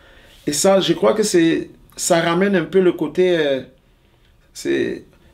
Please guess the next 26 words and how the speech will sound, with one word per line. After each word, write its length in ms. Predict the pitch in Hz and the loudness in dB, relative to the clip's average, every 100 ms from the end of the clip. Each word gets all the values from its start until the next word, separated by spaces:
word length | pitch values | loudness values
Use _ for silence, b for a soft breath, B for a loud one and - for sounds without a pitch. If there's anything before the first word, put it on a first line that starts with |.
| _ - | _ -20
on 260 | - - 175 | -12 -6 -2
vous 140 | 170 | -2
donne 300 | 139 160 151 | 2 0 0
ça, 260 | 139 123 - | -4 -8 -8
comme 140 | - 117 | -12 -10
ça. 140 | 135 | -8
C'est, 260 | - 120 117 | -4 -4 -4
c'est 260 | 147 147 | -6 -2
une 120 | 175 | 0
générosité, 800 | 170 151 147 143 139 147 180 180 B B B B | 2 0 0 -2 -4 0 0 0 B B B B
euh, 380 | 135 127 123 120 110 | -4 -2 -2 -4 -4
gratuite. 440 | 110 151 - 175 | -4 -2 0 -2
Je, 200 | 131 120 | -2 -4
je, 280 | 123 107 113 | -2 -4 -4
je, 120 | 139 - - B B B | -6 -6 -8 B B B
c'est, 220 | - 160 | -10 -8
c'est 140 | - 147 | -6 -4
ça, 320 | - 190 185 | 2 2 2
voilà 200 | 147 175 | 0 0
pourquoi 240 | 190 - 190 | 0 0 0
je 100 | 170 | 2
reviens 240 | 151 165 | 0 0
toujours 260 | 175 131 160 | -2 -6 -8
sur 160 | - | -8
cette 180 | - 143 | -8 -6
application-là. 760 | 131 131 123 127 151 147 131 | -6 -6 -6 -6 -4 -4 -6